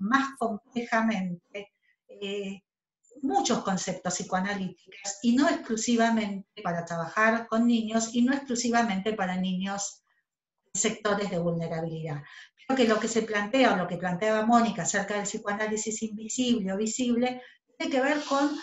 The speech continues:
cómo incorporamos estas prácticas que muchísimos de nosotros estamos teniendo, muchísimos, Magdalena, Mónica,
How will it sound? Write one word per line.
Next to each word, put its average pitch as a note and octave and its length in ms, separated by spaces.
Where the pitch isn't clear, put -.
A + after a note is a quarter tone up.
cómo G4 220
incorporamos A#3+ 640
estas B3+ 380
prácticas C#4 560
que B3 80
muchísimos A3 1040
de F#3+ 140
nosotros F#3 560
estamos F3+ 420
teniendo, F3+ 720
muchísimos, F#3+ 880
Magdalena, E3 840
Mónica, D#3+ 480